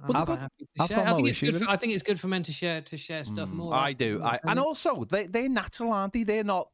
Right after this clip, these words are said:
Speaker 3: you're not, you're not having
Speaker 1: No.
Speaker 3: your f-, teeth fixed, um, as such. You're fixing your own teeth.
Speaker 1: Mm.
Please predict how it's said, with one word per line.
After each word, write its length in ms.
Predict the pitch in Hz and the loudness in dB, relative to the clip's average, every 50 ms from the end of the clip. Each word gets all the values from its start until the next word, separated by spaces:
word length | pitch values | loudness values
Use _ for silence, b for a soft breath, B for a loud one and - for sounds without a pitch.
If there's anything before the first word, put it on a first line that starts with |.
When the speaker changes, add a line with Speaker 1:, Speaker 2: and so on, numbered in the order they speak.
| _ | _
Speaker 3:
you're 140 | 139 147 160 170 | -2 -2 0 0
not, 100 | 170 - | -2 -2
you're 120 | 143 156 165 | -2 0 0
not 180 | 175 185 190 - | 2 0 0 0
having 300 | - 180 165 165 160 139 | 0 0 0 0 0 0
Speaker 1:
No. 40 | 139 139 | 0 2
Speaker 3:
your 120 | 135 135 127 | 2 2 0
f-, 240 | 123 - - - - _ _ | -2 -6 -10 -16 -18 _ _
teeth 260 | - - 160 143 - | -10 -6 -6 -6 -6
fixed, 580 | - - - 156 139 - - - - - - - - b b b b b b b b b b b b | -8 -4 -2 -2 -2 -2 -4 -10 -12 -12 -12 -16 -20 b b b b b b b b b b b b
um, 720 | - 110 113 110 110 107 107 104 101 101 101 101 98 - _ _ _ _ _ _ _ _ _ _ - | -2 0 2 2 2 2 2 0 0 0 -2 -2 -4 -8 _ _ _ _ _ _ _ _ _ _ -6
as 120 | 110 98 | -4 -4
such. 460 | - - - 170 170 123 - - - 139 | -2 -2 0 0 0 -2 -4 -6 -4 -2
You're 200 | 135 135 131 131 | 0 0 -2 -2
fixing 440 | - - 156 - - - 143 139 | -2 -4 -4 -4 -4 -4 -2 0
your 180 | 117 127 127 120 | 0 0 0 0
own 180 | 113 117 113 104 | 0 0 -2 -2
teeth. 400 | - - 131 147 - - - - _ _ _ _ _ _ - 117 | -2 -4 -4 -4 -6 -10 -16 -18 _ _ _ _ _ _ -10 -6
Speaker 1:
Mm. 180 | 123 135 135 | -6 -6 -6